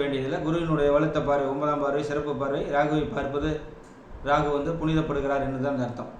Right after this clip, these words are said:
அப்படிங்கிற நிலையில மூன்றாம் பாவத்தினால, மூன்றாம் பாகம் உயிர் காரகத்துவம் என்ன? உடன் பிறந்த இளைய சகோதரர்கள், தம்பியாக இருக்கட்டும், தங்கச்சியாக இருக்கட்டும், அப்படிங்கிற நிலையில அவங்க சம்பந்தப்பட்ட வகையில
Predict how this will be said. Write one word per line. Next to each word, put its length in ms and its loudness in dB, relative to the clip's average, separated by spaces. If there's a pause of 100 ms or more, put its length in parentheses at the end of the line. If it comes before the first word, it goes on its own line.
அப்படிங்கிற 320 0
நிலையில 200 -2 (100)
மூன்றாம் 340 2
பாவத்தினால, 500 2 (400)
மூன்றாம் 280 0
பாகம் 460 4
உயிர் 200 2
காரகத்துவம் 460 0
என்ன? 120 -2 (1400)
உடன் 220 0
பிறந்த 300 0
இளைய 280 2
சகோதரர்கள், 480 -2 (180)
தம்பியாக 380 2
இருக்கட்டும், 380 -4
தங்கச்சியாக 440 -2
இருக்கட்டும், 340 -6 (120)
அப்படிங்கிற 360 -2
நிலையில 220 0
அவங்க 220 0
சம்பந்தப்பட்ட 520 -2
வகையில 260 0